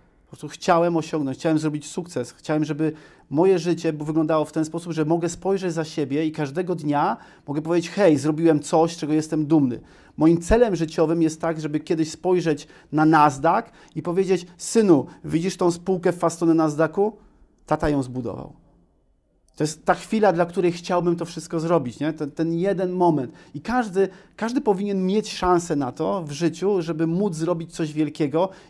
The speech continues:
i móc spojrzeć za siebie i być z tego dumny. I ten Songo, on non-stop dostawał lańsko. Non-stop mu coś nie wychodziło, non-stop było. Setki razy upadałem.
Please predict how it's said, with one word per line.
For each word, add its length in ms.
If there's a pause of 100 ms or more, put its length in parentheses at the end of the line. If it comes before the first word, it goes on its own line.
i 80
móc 160
spojrzeć 360
za 80
siebie 240
i 40
być 160
z 40
tego 200
dumny. 320 (420)
I 60
ten 240
Songo, 560 (400)
on 260
non-stop 560
dostawał 760
lańsko. 680
Non-stop 640
mu 140
coś 280
nie 100
wychodziło, 600
non-stop 680
było. 240 (500)
Setki 520
razy 300
upadałem. 520